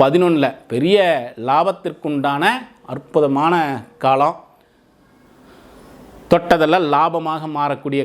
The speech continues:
காலம். நிறைய விஷயங்கள் பார்த்துருக்கோம், எல்லாமே ஒரு பொது பலனா நம்ம எடுத்துக்கிட்டே வரோம். இந்த பொது பலன்கள்ல அவரவர்களுடைய ஜனனகால ஜாதகத்தில் நல்ல திசா புத்தி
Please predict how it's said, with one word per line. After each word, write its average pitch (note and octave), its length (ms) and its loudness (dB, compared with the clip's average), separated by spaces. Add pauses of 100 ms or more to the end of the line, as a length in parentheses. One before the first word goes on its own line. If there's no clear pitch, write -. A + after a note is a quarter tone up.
காலம். C3+ 260 -2
நிறைய D#3+ 240 2
விஷயங்கள் E3 420 -2
பார்த்துருக்கோம், C3+ 540 -2
எல்லாமே D#3 460 2 (680)
ஒரு G3 120 4 (100)
பொது A3 160 2 (160)
பலனா F3+ 340 -2
நம்ம D#3 220 -2
எடுத்துக்கிட்டே C#3+ 480 -2
வரோம். D3+ 160 -4
இந்த F3+ 100 -2 (140)
பொது E3 120 2 (120)
பலன்கள்ல C#3 600 0 (540)
அவரவர்களுடைய F3+ 640 0 (260)
ஜனனகால G3 560 0 (180)
ஜாதகத்தில் D#3+ 640 -2 (120)
நல்ல F#3 240 2 (220)
திசா C#3+ 240 4 (180)
புத்தி F3 360 -6